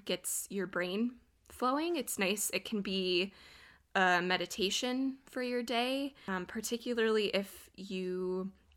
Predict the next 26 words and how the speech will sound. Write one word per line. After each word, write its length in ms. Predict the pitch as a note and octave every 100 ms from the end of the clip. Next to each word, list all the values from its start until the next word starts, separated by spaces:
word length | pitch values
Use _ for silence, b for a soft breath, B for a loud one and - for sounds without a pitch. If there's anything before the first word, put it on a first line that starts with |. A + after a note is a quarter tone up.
| - -
have, 400 | F#3+ E3+ F3 - - - - -
like, 200 | F3+ E3
um, 180 | F#3+ -
some 200 | - G3+
people 260 | F#3+ F#3+ F#3+
do 180 | F#3 F3+
morning 440 | F#3 F3+ F#3 G3
pages 460 | G#3+ A3+ G#3 A3+ A3
wh-, 240 | F#3 -
where 160 | G3 E3+
they 280 | D3+ C3+ F#3+
journal 380 | - E3+ F#3 F#3
or 100 | E3
write 240 | D#3+ F#3
in 160 | - B3
the 60 |
morning. 440 | B3+ B3 C4+ D#4 D#4
A 40 | -
poem 460 | - G3 F#3 G3
can 240 | G3 G3 F3+
be 300 | E3+ E3 E3
good 260 | D#3 D#3
creative 400 | - F3 E3 D#3+
fuel 380 | - - F#3+ A3
for 160 | A3 A3+
that. 380 | A#3+ B3 -